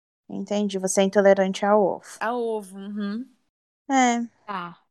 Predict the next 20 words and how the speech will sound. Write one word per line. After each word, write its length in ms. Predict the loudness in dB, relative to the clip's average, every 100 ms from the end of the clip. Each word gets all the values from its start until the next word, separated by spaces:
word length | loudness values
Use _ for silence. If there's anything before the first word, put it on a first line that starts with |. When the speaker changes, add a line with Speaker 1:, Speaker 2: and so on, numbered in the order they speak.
| -6
Speaker 3:
e 100 | -2
Speaker 1:
Não 100 | 4
Speaker 3:
aí? 20 |
Speaker 1:
foi 140 | 4
tão 160 | 4 4
polêmico 520 | 4 4 2 -2 -4
o 40 | -2 -2 -2
ovo, 160 | -6
não 140 | -8 -6
rendemos. 600 | -6 -4 -4 -4 -10 -20 _ 2
Speaker 3:
Não 200 | 4 6
rendeu 340 | 4 4 4
o 60 | 6 8 8
ovo. 300 | 6 6 4 4 2 -4 0 2 2 0 -6 -14 _ _ _ _ -6 -4 -4 -8 -10 _ _ _ -8 -6 -6 -8
Speaker 1:
<laughs> 880 | -6 -6 -2 4 4 4 -2 -4 -4 -20 _ -20 -20 _ _ -20 -18 -18 -18 -20 -20 _ _ _ _ _ _ _
Tá. 420 | -4 0 0 -2 _ _ _ _ _ _ _ _ -2
Vocês 300 | 2 2 4
comem 260 | 4 4
feijão, 440 | 2 0 4 2 2
então? 460 | -2 -2 -2 -4